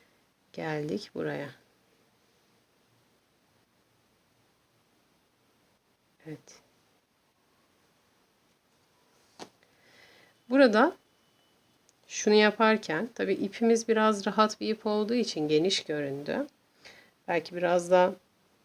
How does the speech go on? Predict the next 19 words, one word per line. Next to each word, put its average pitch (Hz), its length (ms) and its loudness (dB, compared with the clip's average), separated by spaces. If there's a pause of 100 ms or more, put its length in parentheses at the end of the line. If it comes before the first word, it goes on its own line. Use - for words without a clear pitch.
(120)
hmm, 160 460 -10
ipten 190 500 -2
de 185 100 4
kaynaklı 185 840 2
ve 170 160 0
bizim 175 280 -2
şurada 175 320 -4
yaptığımız 175 920 -4
sayıdan 175 480 4
da 160 120 -2
kaynaklı. 147 640 -10
Biraz 202 360 2
büyük 190 360 -2
bir 151 160 -6
ayraç 147 400 -6
oldu 143 340 -8
bu. 302 200 -4 (2250)
Burada 254 540 8
ayrı 226 680 8